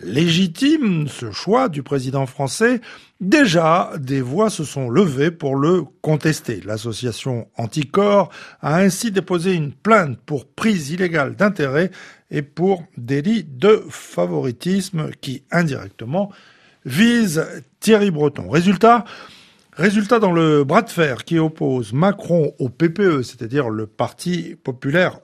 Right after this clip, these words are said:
européen, depuis quelques mois, le chef de l'État pourrait ne pas sortir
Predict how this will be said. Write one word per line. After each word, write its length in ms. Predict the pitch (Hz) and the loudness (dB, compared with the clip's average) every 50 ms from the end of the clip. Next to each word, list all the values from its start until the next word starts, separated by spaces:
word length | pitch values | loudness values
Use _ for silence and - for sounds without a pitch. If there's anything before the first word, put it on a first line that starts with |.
| _ - | _ -2
européen, 640 | 175 170 160 139 131 123 - 143 147 143 143 127 117 | 0 0 2 2 0 0 0 0 0 2 0 -2 -2
depuis 340 | 104 123 127 113 - 135 - | -4 -4 -6 -6 -6 -10 -8
quelques 380 | _ - 202 185 147 - - | _ 2 2 2 2 2 0
mois, 360 | 156 135 131 127 143 190 233 226 - - - - - - - _ _ - | 0 2 2 2 2 2 2 0 -4 -16 -20 -20 -20 -20 -20 _ _ -10
le 80 | - | -4
chef 220 | 117 - 262 262 214 | 0 2 2 2 4
de 100 | 196 175 | 2 0
l'État 480 | 139 120 - - 110 117 131 147 - _ _ _ - | 0 -2 -4 -6 -6 -6 -6 -6 -8 _ _ _ -6
pourrait 400 | 240 233 180 127 120 139 170 226 220 170 | -4 -4 -2 -2 -4 -4 -6 -8 -10 -10
ne 140 | 131 123 | -8 -8
pas 180 | 113 - 185 202 | -4 -2 -2 -2
sortir 540 | 196 - 147 - - - - 214 226 214 | 0 -2 -6 -6 -8 -6 -4 -4 -4 -4